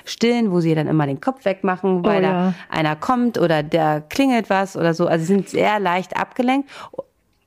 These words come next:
Speaker 2: Oder an den Klamotten rumspielen
Speaker 1: An
Speaker 2: oder irgendwie, ne? Also die, jeder Kettenanhänger ist
Speaker 1: Ja.
Speaker 2: spannender, als irgendwie jetzt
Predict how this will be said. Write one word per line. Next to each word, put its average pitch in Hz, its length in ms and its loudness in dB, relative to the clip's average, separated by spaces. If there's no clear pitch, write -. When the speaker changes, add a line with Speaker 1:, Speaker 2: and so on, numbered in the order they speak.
Speaker 2:
Oder 160 260 2
an 160 120 0
den 170 180 2
Klamotten 196 400 0
rumspielen 185 1000 2
Speaker 1:
An - 60 0
Speaker 2:
oder 165 440 2
irgendwie, 170 440 0
ne? 220 220 2
Also 185 220 2
die, 180 200 -4
jeder 175 420 2
Kettenanhänger 185 720 0
ist 202 100 0
Speaker 1:
Ja. 156 40 0
Speaker 2:
spannender, 185 540 0
als 170 280 0
irgendwie 180 640 0
jetzt - 540 -2